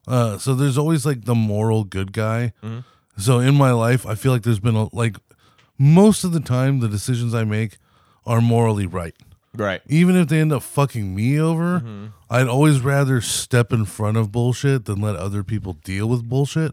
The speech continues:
Speaker 2: That's a good man.
Speaker 1: Uh, and it, I, and I feel like a lot of the times it's because, like, I think to myself, like, "Well, I'm that movie character.
Speaker 2: Yeah.
Speaker 1: I'm the good one, and the good one would sacrifice himself for this." That's
Speaker 2: Yeah.
Speaker 1: how it plays in the movies,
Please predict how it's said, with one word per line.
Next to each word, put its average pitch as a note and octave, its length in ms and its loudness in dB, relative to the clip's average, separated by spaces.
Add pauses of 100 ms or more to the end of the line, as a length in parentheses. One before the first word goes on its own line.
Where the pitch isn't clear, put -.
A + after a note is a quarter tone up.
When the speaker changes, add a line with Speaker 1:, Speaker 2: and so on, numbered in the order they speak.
(120)
Speaker 2:
That's G#2+ 160 -14
a D#2 40 -20
good D#2 100 -14
man. E2+ 220 -10 (220)
Speaker 1:
Uh, A2 460 2
and A#2+ 220 2
it, A#2+ 160 -4
I, C#3 100 0
and C3+ 200 -2
I B2 80 0
feel E3+ 180 -2
like D3 80 0
a B2 80 0
lot A#2+ 220 2
of E3 40 2
the C#3+ 80 0
times B2 320 0
it's F#2+ 120 -8
because, G#2+ 380 -2
like, F#2+ 400 -6 (680)
I A#2+ 100 -2
think B2+ 300 0
to B2 80 -4
myself, A2 420 -2
like, G2+ 180 -4
"Well, G#2+ 200 -2
I'm G2+ 200 -2
that A2 140 0
movie G2 260 0
character. G2 480 -8 (180)
Speaker 2:
Yeah. F2+ 280 -6 (100)
Speaker 1:
I'm A#2+ 220 2
the A#2 80 2
good G#2 280 0
one, G2+ 420 -4 (240)
and G#2+ 180 0
the G#2+ 60 2
good A2 280 -2
one A#2 280 2
would A2 180 0
sacrifice G#2+ 600 -2
himself C3 340 2
for G2 80 -6
this." D2 240 -12
That's A2 220 -2
Speaker 2:
Yeah. A#2+ 100 2
Speaker 1:
how B2 60 4
it A2 80 -2
plays A#2+ 260 2
in B2+ 60 0
the C#3 60 4
movies, D3+ 320 2